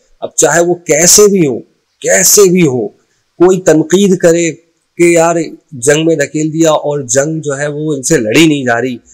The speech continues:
अ, जंग में तो ये बेबस हो चुके हैं, तो भाई हीरो की वैल्यू कैसे पता चलेगी?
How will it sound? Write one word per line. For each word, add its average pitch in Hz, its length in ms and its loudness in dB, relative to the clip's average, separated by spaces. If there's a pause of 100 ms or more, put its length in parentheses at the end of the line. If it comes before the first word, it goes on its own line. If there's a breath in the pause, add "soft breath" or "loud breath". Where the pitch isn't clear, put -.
(280 soft breath)
अ, 120 260 0 (160)
जंग 160 480 0
में 160 120 2
तो 160 100 0
ये 160 140 2
बेबस 131 380 0
हो 135 60 -8
चुके 123 240 -12
हैं, 117 220 -14 (320)
तो 180 60 2
भाई 143 240 -2
हीरो 165 500 2
की 196 220 -2
वैल्यू 170 540 0
कैसे 151 360 2
पता 165 180 -2
चलेगी? 151 600 -6